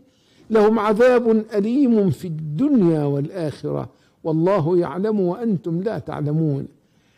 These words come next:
أي يختارون ظهور الكلام عليهم بالقبيح، لهم عذاب أليم في الدنيا والآخرة. ثم قال تعالى: "يا أيها الذين آمنوا اجتنبوا كثيراً من الظن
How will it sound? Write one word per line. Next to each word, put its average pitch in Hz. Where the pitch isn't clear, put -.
أي 202
يختارون 202
ظهور 202
الكلام 196
عليهم 190
بالقبيح، 175
لهم 170
عذاب 180
أليم 196
في -
الدنيا 156
والآخرة. 135
ثم 175
قال 165
تعالى: 127
"يا 220
أيها 190
الذين 151
آمنوا 147
اجتنبوا 170
كثيراً 170
من 139
الظن 135